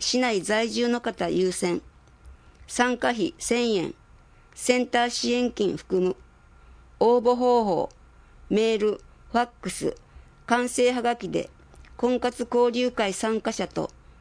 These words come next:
独身者の住所、氏名、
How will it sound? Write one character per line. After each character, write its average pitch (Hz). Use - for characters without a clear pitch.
独 208
身 262
者 208
の 160
住 226
所、 -
氏 -
名、 196